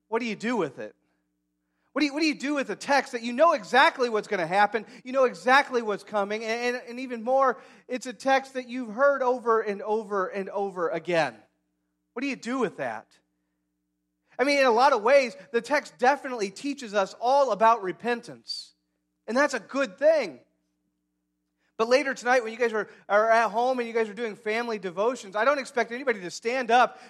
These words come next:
beat their chest, and say, "Lord, have mercy on me, a sinner." Not that that would be a bad thing to do, but I just don't expect it.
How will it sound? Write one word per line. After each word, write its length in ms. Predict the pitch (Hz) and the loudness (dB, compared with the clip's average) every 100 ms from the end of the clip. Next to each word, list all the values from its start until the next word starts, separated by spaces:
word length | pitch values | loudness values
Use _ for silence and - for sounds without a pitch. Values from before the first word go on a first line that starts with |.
| - | -8
beat 220 | 262 285 | -6 -2
their 140 | 247 233 | -2 -2
chest, 420 | 247 262 254 208 | 2 2 2 -4
and 80 | 196 | -8
say, 140 | 226 | -6
"Lord, 360 | 214 226 269 247 | -2 2 2 4
have 220 | 233 196 | 0 0
mercy 380 | 208 262 - 240 | 0 0 0 0
on 160 | 220 | 0
me, 140 | 214 220 | 0 -4
a 80 | 190 | -4
sinner." 480 | - 240 196 139 _ _ _ _ _ _ _ _ _ _ _ _ _ _ 185 | -4 -4 -2 -8 _ _ _ _ _ _ _ _ _ _ _ _ _ _ -2
Not 140 | 208 | -2
that 100 | 196 | 0
that 100 | 208 | 0
would 100 | 196 | 0
be 100 | 208 | -2
a 60 | 151 | 2
bad 280 | 208 220 | 4 4
thing 180 | 220 208 | 0 -6
to 80 | 175 | -8
do, 300 | 175 269 247 | -6 -4 0
but 120 | 208 | 2
I 120 | 208 | 2
just 260 | 202 240 - | 0 -10 -4
don't 240 | 240 233 233 | -2 -2 -6
expect 560 | 202 - - 220 180 147 | -12 -10 -2 0 0 -10
it. 180 | 123 | -16